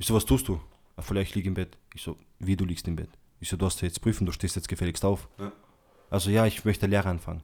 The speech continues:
Speaker 1: Ich so, „Oh, früh drauf gekommen,
Speaker 2: Ja.
Speaker 1: Freundchen.“ <laughs> Nicht natürlich Freundchen gesagt, aber so,
Speaker 2: Bamse.
Speaker 1: so, <laughs> oh, noch mehr, noch mehr ist da gekommen. Und, also, „Ja, ich weiß nicht, ob ich das schaffe.“ Ich so,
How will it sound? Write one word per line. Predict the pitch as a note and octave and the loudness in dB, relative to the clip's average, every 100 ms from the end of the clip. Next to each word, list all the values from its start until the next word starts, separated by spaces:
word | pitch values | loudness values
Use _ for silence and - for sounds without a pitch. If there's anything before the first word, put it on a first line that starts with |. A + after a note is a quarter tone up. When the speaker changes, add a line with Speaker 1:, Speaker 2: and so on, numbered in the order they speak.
| - | -8
Speaker 1:
Ich | F#2+ | -4
so, | - - | -2 -2
„Oh, | - E3 A2+ E2 - _ _ _ _ _ | 2 2 2 -4 -14 _ _ _ _ _
früh | - - F#3+ | -4 2 2
drauf | E3+ G#2+ G2+ - _ | 2 2 0 -2 _
gekommen, | - - E2+ D#2+ - | -10 -6 -6 -6 -10
Speaker 2:
Ja. | F#2+ G2+ G2+ - | -6 -6 -6 -16
Speaker 1:
Freundchen.“ | - - G2 - E2 D#2+ - - | -4 2 2 0 -4 -6 -2 0
<laughs> | - F#2+ - - | 2 -2 -10 4
Nicht | A#2 B2+ | 6 6
natürlich | A2+ A#2 | 6 6
Freundchen | G#2 A#2+ A#2+ A2 | 6 6 6 6
gesagt, | G#2+ B2+ | 6 8
aber | B2+ C#3 C3 | 8 8 8
so, | C3+ - | 8 6
Speaker 2:
Bamse. | G#2 G2+ G2 | 6 4 6
Speaker 1:
so, | G2+ | 12
<laughs> | C#3 C3 A2 C3 C#3+ F#2 A2 B2 D3 C#3+ B2 | 12 12 12 12 12 10 10 12 12 12 12
oh, | |
noch | A#2+ D3 - | 12 12 12
mehr, | A#2 G#2 F2+ | 10 6 6
noch | A2 C#3+ A#2+ | 10 10 10
mehr | G#2+ | 0
ist | G2 | 0
da | G#2 | -4
gekommen. | G2+ - F#2 E2 - - - - - - - - - - | -6 -8 -10 -12 -20 -20 -20 -20 -20 -20 -18 -14 -14 2
Und, | - C3+ C#3 - - - - - | 12 12 12 8 -14 -20 -20 4
also, | B2 B2 | 6 8
„Ja, | C#3+ D#3 | 10 10
ich | C3 | 12
weiß | D#3 | 10
nicht, | C#3 | 10
ob | B2 - | 6 6
ich | |
das | A#2 - | 4 6
schaffe.“ | A2 G2 F2 - - - - - - - - - _ _ _ _ - - - _ _ | 6 6 0 -8 -16 -20 -20 -20 -20 -20 -20 -20 _ _ _ _ -10 -10 -20 _ _
Ich | - A#2 | 4 6
so, | - B2 - | 10 8 6